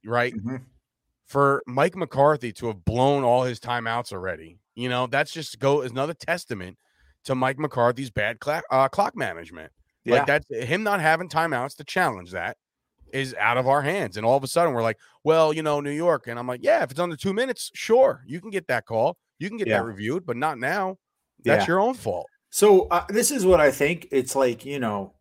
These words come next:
Speaker 2: uh, it, it's one of those things where I don't, I will not blame the refs, okay, unless it was really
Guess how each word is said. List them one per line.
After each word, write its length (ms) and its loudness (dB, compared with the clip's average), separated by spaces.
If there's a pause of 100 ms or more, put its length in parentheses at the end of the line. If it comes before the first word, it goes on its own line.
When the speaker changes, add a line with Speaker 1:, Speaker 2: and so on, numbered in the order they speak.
(140)
Speaker 2:
uh, 140 -12 (100)
it, 200 -6
it's 220 -6
one 120 2
of 40 2
those 200 2
things 320 -6
where 260 -4 (140)
I 200 4
don't, 280 2 (120)
I 120 2
will 200 2
not 380 0
blame 280 -4
the 80 -4
refs, 520 -6 (200)
okay, 440 -6 (640)
unless 640 0 (760)
it 200 -4
was 220 0
really 760 4